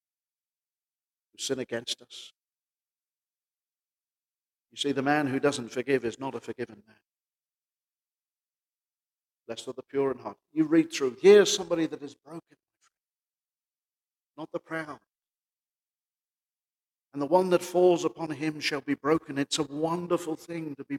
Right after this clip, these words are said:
broken. It's to be broken free from Adam. It's to be broken free from this world. It's to be set free. It's to be made anew.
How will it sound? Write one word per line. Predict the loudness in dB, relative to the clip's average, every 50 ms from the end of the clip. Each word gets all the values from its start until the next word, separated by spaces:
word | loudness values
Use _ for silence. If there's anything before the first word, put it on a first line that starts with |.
| -8
broken. | -6 -4 -4 -4 -4 -6 -18 _ _ _ _ _ _ _ _ _ _ _ _ _ _ _ _ _ _ _ _ _ _ _ _ _ _ _ _ _ _ _ _ _ _ _
It's | -8 -8
to | 0 4
be | 4 4
broken | 10 10 10 10 10 8 6 4
free | 4 -6 0 8 10 10 10 10 6 2 -2
from | -2 -6 -10 -10 -8
Adam. | -6 -4 -2 -2 -2 -4 -8 -8
It's | -12 -10 -10 -12
to | -2
be | 2 2 4
broken | 10 10 10 10 10 6 0 0
free | 0 -10 -2 6 8 8 8 8 4
from | -6 -10 -8 -8
this | -8 -8 -8 -10 _
world. | -2 4 6 8 8 8
It's | 6 0 -2 0
to | -2 2
be | 4 4 4 4 2 -14 -8 _
set | 6 8 8 10 10 10 8 8 6
free. | -8 -8 -6 -6 -6 -4 -6 -6 -8 -10 -12 _ _ _ _ _ _ _ _ _ _ _ _ _ _
It's | 4 4 4 0
to | 4
be | 6 6 8
made | 10 12 12 12 12
anew. | 12 12 12 4 4 6 6 8 6 6 6 4 2 2 -8